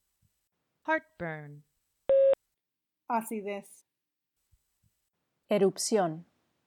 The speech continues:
Speaker 2: Rash.
Speaker 1: Pain reliever.
Speaker 2: Analgésico.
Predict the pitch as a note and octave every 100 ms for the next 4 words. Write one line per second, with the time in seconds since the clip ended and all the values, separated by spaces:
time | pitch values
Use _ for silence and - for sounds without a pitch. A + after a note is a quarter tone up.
0 | _ _ _ _ - C5+ C5+ - _ _
1 | _ _ _ _ - G#3+ G#3+ F#3+ F3 -
2 | - _ _ _ _ _ _ _ _ _
3 | _ _ _ _ _ _ _ _ - C#4
4 | C4 A#3 E3+ D#3+ D3+ D3+ D3+ _ _ _
5 | _ - C5+ C5+ - _ _ _ _ _
6 | _ _ - B3 A3+ A3 A3 C4 B3+ A3
7 | F#3+ F3+